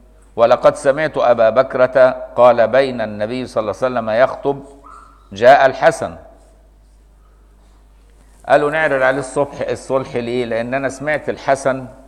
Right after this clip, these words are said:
البصري بيروي أن رسول الله لما شاف الحسن وهو صغير ويخطب قال: ابني هذا سيد يصلح الله به بين طائفتين عظيمتين من المسلمين"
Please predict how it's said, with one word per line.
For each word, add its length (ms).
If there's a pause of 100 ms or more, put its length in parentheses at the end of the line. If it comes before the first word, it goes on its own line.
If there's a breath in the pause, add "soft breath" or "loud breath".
(480)
البصري 680 (340)
بيروي 640
أن 140
رسول 420
الله 220
لما 300
شاف 260
الحسن 400
وهو 240
صغير 360
ويخطب 540 (360 loud breath)
قال: 200
ابني 380
هذا 220
سيد 420
يصلح 300
الله 300
به 140
بين 260
طائفتين 720
عظيمتين 680
من 120
المسلمين" 420